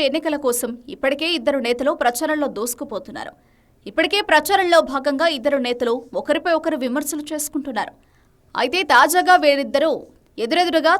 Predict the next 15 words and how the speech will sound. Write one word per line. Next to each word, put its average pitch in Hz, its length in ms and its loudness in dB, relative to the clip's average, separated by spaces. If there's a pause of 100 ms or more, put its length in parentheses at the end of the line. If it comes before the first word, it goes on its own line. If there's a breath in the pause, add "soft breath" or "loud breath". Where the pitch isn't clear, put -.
తలపడబోతున్నారు. 320 760 0 (320)
జూన్ 359 260 2
ఇరవై 370 220 2
ఏడున 330 200 4 (180)
వారిద్దరూ 277 420 2
తొలిసారిగా 277 520 -2 (140)
డిబేట్లో 262 360 -2 (120)
పాల్గొనబోతున్నారు. 214 760 -4 (340)
జార్జియాలోని 285 640 4 (400 loud breath)
అట్లాంటాలో 381 500 4 (140)
తొంభై 285 340 2
నిమిషాల 277 440 -2
పాటు 262 200 2 (160)
బైడెన్, 254 380 0
ట్రంప్ 254 260 -4